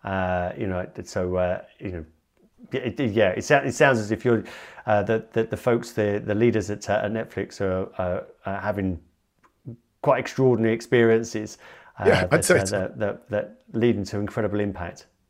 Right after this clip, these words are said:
Speaker 2: Yeah, I think, I think that, um, you know, we've got a long way to go in terms of scaling that impact, I'd say. That's part of
Speaker 1: Mm.
Speaker 2: our, the thing we're thinking about now. But, um, you know, I think leaders have lots of great things to say, I think,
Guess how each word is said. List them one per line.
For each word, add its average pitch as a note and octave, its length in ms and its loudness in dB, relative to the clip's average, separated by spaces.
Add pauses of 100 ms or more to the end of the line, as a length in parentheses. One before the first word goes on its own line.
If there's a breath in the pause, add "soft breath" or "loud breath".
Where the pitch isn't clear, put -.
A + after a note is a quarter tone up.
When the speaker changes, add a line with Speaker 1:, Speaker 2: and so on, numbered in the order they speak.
(560 loud breath)
Speaker 2:
Yeah, D3+ 360 10
I D3 60 0
think, E3 260 4
I C#3 60 4
think E3 180 4
that, - 340 4
um, B2+ 220 4
you D#3 60 -2
know, C3+ 80 2
we've C3+ 160 2
got - 280 10 (260)
a - 140 -2
long E3 280 12
way D#3 120 12
to C#3+ 140 0
go C3 160 10
in C3 60 4
terms C#3 240 2
of C#3 60 2
scaling D3 420 8
that C#3 120 4
impact, D3+ 460 0
I'd C#3 140 0
say. D#3+ 260 4 (280 loud breath)
That's - 140 -8
part G2+ 300 6
of B2 80 4
Speaker 1:
Mm. B2 40 6
Speaker 2:
our, A#2+ 260 8
the C3 100 0
thing B2+ 200 2
we're B2 140 4
thinking C3+ 340 -4
about A#2+ 240 -2
now. A#2 280 -2 (380 soft breath)
But, - 280 -2
um, A#2+ 360 4
you C3 100 2
know, A2 220 0 (600 soft breath)
I B2 100 -4
think D3 360 0
leaders D3 380 6
have C3 160 2
lots C3+ 240 4
of C3 100 -4
great C3+ 260 2
things C3 260 0
to B2 60 -4
say, A2+ 180 0
I A2 40 -2
think, A#2+ 180 -8